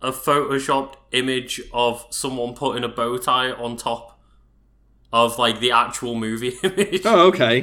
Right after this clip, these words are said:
Speaker 2: That seems kind of pointless. But yeah, he got invited to the premiere, and I like to think they actually sat down and watched the film in the costume.
Speaker 1: Oh, I've got
Speaker 2: You've
Speaker 1: it.
Speaker 2: got it.
Speaker 1: I've got
Speaker 2: Yeah,
Speaker 1: it.
Speaker 2: he's wearing a little bow tie,
Speaker 1: Just have
Speaker 2: innit?
Speaker 1: to scroll down a little bit.
Speaker 2: <laughs>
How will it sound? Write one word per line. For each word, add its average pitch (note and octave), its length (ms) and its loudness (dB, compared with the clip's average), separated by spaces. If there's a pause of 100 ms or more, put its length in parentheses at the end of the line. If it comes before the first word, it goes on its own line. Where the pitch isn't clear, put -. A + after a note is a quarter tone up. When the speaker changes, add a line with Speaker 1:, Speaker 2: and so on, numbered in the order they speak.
Speaker 2:
That C3 160 -4
seems A#2 220 -2
kind A#2 220 -4
of A#2 200 -14
pointless. A#2 560 -8 (320)
But A#2 200 -4 (340)
yeah, C#3+ 320 4
he D3+ 100 4
got E3 160 4
invited C#3+ 380 4
to - 80 -8
the C3 80 2
premiere, B2 500 0 (420)
and C3 140 0
I D3+ 260 6
like F3+ 260 6
to E3 80 0
think D#3 280 2
they A#2+ 80 2
actually B2+ 260 2
sat B2 320 2
down A#2+ 180 2
and A2 120 0
watched G#2+ 220 -2
the A#2+ 80 -6
film G#2+ 400 -4
in G#2+ 160 -6
the A2 80 -4
costume. A2 640 -4
Speaker 1:
Oh, E3 220 6
I've E3 80 -2
got D#3+ 140 10
Speaker 2:
You've C#3+ 100 8
Speaker 1:
it. A#2+ 40 2
Speaker 2:
got D3+ 160 12
it. B2 60 8
Speaker 1:
I've A#2+ 120 2
got D3+ 140 8
Speaker 2:
Yeah, D3+ 40 8
Speaker 1:
it. D3+ 40 6
Speaker 2:
he's D3+ 120 6
wearing E4 140 8
a F#3 40 8
little G3 140 6
bow G#3 220 10
tie, - 40 2
Speaker 1:
Just E3 220 8
have F3+ 80 8
Speaker 2:
innit? C3 100 8
Speaker 1:
to G2+ 60 4
scroll C#3+ 360 0
down C#3+ 220 6
a B2+ 80 2
little A2+ 180 0
bit. - 800 2
Speaker 2:
<laughs> - 60 -20